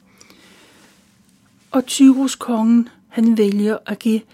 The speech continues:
Salomon lov til at hente cedertræ i skovene, og han stiller sine dygtige skovarbejdere til rådighed. Og han sender også stenhuggere til de stenbrud, der er i omegnen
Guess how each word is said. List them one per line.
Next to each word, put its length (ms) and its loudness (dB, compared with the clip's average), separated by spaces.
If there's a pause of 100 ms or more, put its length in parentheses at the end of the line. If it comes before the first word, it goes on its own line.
(400)
Salomon 720 -2
lov 260 -2
til 180 -4
at 80 0
hente 320 -8
cedertræ 960 -4 (200)
i 140 -6
skovene, 800 -6 (600)
og 100 -4
han 100 -4
stiller 400 -4
sine 320 -4
dygtige 600 -6
skovarbejdere 960 -6
til 160 -10
rådighed. 720 -6 (920)
Og 60 -20
han 100 -4
sender 360 -2
også 240 -6
stenhuggere 960 -6 (400)
til 240 -6
de 100 -2
stenbrud, 680 -4
der 160 -10
er 260 -8
i 200 -4
omegnen 640 -6